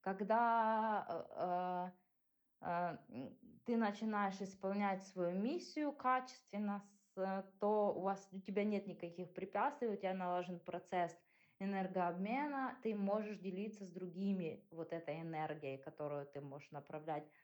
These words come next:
в свои сферы, можешь делиться с, э, э, этим с другими. И, соответственно, когда меняешься ты, ты работаешь с собой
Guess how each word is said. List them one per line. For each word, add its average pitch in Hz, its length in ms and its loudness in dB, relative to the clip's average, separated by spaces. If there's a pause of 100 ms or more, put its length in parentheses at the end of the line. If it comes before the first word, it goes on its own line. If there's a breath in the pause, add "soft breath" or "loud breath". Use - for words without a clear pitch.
(320 soft breath)
в - 60 -20
свои 190 420 0
сферы, 269 420 2
можешь 196 380 0
делиться 185 520 -4
с, - 120 -10
э, 170 380 -2 (160)
э, 170 180 0 (240)
этим 175 340 -2
с 160 100 -12
другими. 233 1000 2 (1000 soft breath)
И, 233 360 4 (140)
соответственно, 208 760 0
когда 185 540 2
меняешься 175 800 0
ты, 330 500 0 (260 loud breath)
ты 202 120 4
работаешь 185 680 4
с - 160 -18
собой 247 480 4